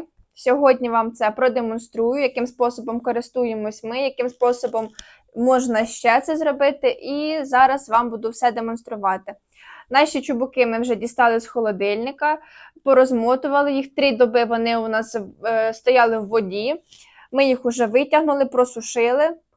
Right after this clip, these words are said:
Тут ви можете бачити, у мене вже заздалегідь також підготовлені. Ми заради експерименту поставили їх в водичку, поставили ми їх чотирнадцятого лютого.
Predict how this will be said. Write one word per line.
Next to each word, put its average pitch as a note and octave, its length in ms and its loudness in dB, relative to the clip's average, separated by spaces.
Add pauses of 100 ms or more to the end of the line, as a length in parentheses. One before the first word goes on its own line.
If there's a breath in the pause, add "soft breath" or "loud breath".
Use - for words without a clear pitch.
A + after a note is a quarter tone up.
(840)
Тут C#4+ 180 6
ви C4 80 2
можете B3 360 0
бачити, A3+ 500 2
у - 20 -2
мене A3+ 460 -2 (160)
вже B3 240 4
заздалегідь A#3 760 0
також G#3+ 440 0
підготовлені. A3+ 960 0 (560 soft breath)
Ми A#3 360 0 (220)
заради A#3 420 6
експерименту A3+ 880 0 (220)
поставили A#3+ 520 4
їх A3+ 240 -4
в - 20 -6
водичку, A#3+ 720 2 (140)
поставили C4 540 4
ми B3 120 2
їх A#3+ 140 0
чотирнадцятого A#3+ 920 -2
лютого. B3 640 0